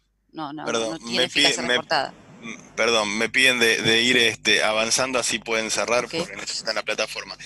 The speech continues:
Speaker 2: Eh, doctor Eduardo González, ¿puedes habilitar el micrófono?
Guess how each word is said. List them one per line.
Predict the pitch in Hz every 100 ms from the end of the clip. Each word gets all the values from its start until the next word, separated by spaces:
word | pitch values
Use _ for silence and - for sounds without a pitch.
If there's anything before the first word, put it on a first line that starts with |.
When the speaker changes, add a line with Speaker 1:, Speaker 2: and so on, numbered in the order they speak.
| - -
Speaker 2:
Eh, | - 117 120 117 113 113
doctor | 120 117 139
Eduardo | 135 135 135
González, | 123 120 151 160 160 - - - - - -
¿puedes | 117 -
habilitar | 113 113 - 123
el | 120 113 107 104
micrófono? | 107 131 143 147 -